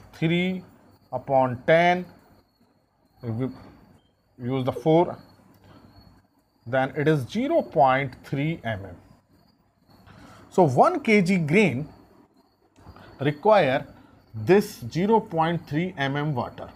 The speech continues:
तो आपको लग रहा होगा, ज़ीरो पॉइंट थ्री एम एम वाटर तो बहुत कम है एक किलोग्राम ग्रेन को प्रोड्यूस करने में, but one M M water equal to one M M water, if we are using the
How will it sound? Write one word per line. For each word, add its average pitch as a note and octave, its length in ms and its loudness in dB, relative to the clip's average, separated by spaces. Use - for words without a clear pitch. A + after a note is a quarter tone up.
तो D3+ 120 -4
आपको E3 240 2
लग G#3+ 160 4
रहा A3 120 2
होगा, G#3+ 120 2
ज़ीरो G#3 160 0
पॉइंट G#3 260 -6
थ्री G#3+ 120 -2
एम G#3 100 -2
एम G#3+ 80 -2
वाटर G#3+ 220 2
तो G#3 80 -2
बहुत A3 260 0
कम D4 140 0
है A#2 160 -4
एक B3 140 0
किलोग्राम G#3 480 4
ग्रेन F#3+ 220 2
को F#3+ 80 0
प्रोड्यूस F3+ 360 2
करने C3+ 280 0
में, A#2+ 220 -6
but G#3 280 6
one F3+ 320 4
M C#4+ 180 4
M B3+ 160 4
water F3 340 6
equal G3 480 2
to C#3 60 2
one G#3 320 4
M E3 240 2
M F3 160 0
water, F3 340 6
if D#3 140 -2
we D#3+ 80 0
are D3 140 0
using E3+ 320 -2
the D#3 40 2